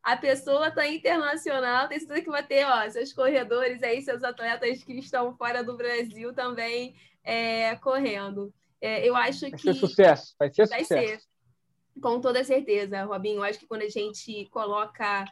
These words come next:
Speaker 1: é, amor, né, principalmente, energia boa, as coisas vão fluir. E você é uma pessoa que trans-, transmite muito isso, né? Você transmite, é, muito brilho nos olhos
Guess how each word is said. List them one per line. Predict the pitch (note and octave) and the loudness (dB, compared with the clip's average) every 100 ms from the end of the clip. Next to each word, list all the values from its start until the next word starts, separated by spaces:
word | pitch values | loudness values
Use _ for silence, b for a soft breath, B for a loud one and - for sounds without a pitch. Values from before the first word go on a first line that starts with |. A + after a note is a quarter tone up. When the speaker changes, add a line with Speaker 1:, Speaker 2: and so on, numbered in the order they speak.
| b b _ | b b _
Speaker 1:
é, | G#3 G#3 G3+ G3+ G3+ | -4 -2 0 0 0
amor, | G#3 A3+ G#3 A3+ C#4 | 0 0 0 0 0
né, | A#3 G#3+ A3 A3+ | -2 -4 -4 -6
principalmente, | G#3+ - - G#3+ G#3 G#3 A3 A#3 | -12 -16 -10 -8 -6 -6 -6 -6
energia | G#3+ A3 G#3+ A3 G#3+ | -4 -4 -6 -8 -6
boa, | F#3+ G3+ A3 A3+ | -4 -4 -2 -6
as | - | -6
coisas | A3 G#3+ A#3 | -6 -4 -4
vão | A#3 B3 | -6 -8
fluir. | - C4 A3+ G3 F#3+ _ _ - | -10 -12 -10 -10 -12 _ _ -18
E | - | -6
você | A3+ A3 A#3 | -4 -2 -2
é | |
uma | B3 | -2
pessoa | B3 A#3+ B3 A#3+ | -2 -4 -2 -4
que | A#3+ B3+ B3 B3 A#3+ | -4 -8 -6 -6 -4
trans-, | C4+ C4+ C#4+ - _ - | -2 -2 -2 -8 _ -6
transmite | D4 E4+ D#4+ D#4 E4 E4 C#4 | -2 0 2 2 2 -2 -6
muito | B3 A#3+ A#3+ | -6 -6 -10
isso, | A3+ G3+ G3 | -10 -10 -8
né? | G3+ | -8
Você | G3+ A3 | -6 -6
transmite, | A3 A#3+ A#3 A3+ C4+ C#4 D#4 C#4+ b b b - | -4 -6 -8 -8 -8 -6 -8 -8 b b b -4
é, | A3+ A3+ A3+ A3 G#3 G3+ - _ _ _ - | -2 0 0 0 0 -2 -8 _ _ _ -6
muito | A3+ D4+ G4 G#4 | 0 4 4 4
brilho | D4+ D4 D4+ | 2 0 0
nos | D4 C4+ | -2 0
olhos | B3+ B3 C#4 | 4 4 2